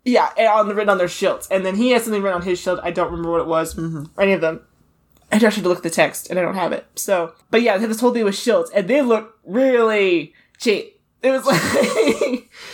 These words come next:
Speaker 1: it's like, um, okay. I mean, at least the choreography was actually good in this one.
Speaker 2: Mm-hmm.
Speaker 1: They've been kinda scrappy on the choreography, sword fighting choreography.
Speaker 2: Oh my goodness.
Speaker 1: Yeah, last couple of times it was like, "Okay, you, you, you wanna tap that sword a little harder, or you wanna actually hit the sword?"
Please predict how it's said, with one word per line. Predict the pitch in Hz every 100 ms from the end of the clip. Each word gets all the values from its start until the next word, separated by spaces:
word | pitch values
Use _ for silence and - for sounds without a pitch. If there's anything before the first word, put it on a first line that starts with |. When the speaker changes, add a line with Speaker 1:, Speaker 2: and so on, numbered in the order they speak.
| -
Speaker 1:
it's | 262
like, | 208 -
um, | 214 208 226 202
okay. | 214 233 208 220 359 - - -
I |
mean, | 247 254
at |
least | 349 -
the |
choreography | 302 220 208 202
was | 185
actually | 180 160
good | 160 139
in |
this | 135 -
one. | 165 - -
Speaker 2:
Mm-hmm. | 190 160 165 _ -
Speaker 1:
They've | 196
been | 190 190
kinda | 220 202 180 165
scrappy | 156 - 185 170 165
on | 160
the | 151
choreography, | 170 156 156 151 - 143 -
sword | - 202 190
fighting | 160 151
choreography. | 156 151 147 160 139 -
Speaker 2:
Oh | 185 185 190
my | 185 180 170
goodness. | 165 160 156 151 - - - - - - -
Speaker 1:
Yeah, | 208 220
last | 269
couple | - 240
of |
times | 262 233
it | 214
was | 196
like, | 226 - - - -
"Okay, | - 285 -
you, | 220 -
you, | 233 -
you | 240
wanna | 247 254
tap | 262 240
that | 233 220
sword | 226
a | 214
little | 208
harder, | 208 208 208 202 208
or | 196 185 185
you | 208
wanna | 196 190
actually | 190
hit | 202 240
the | -
sword?" | 415 415 415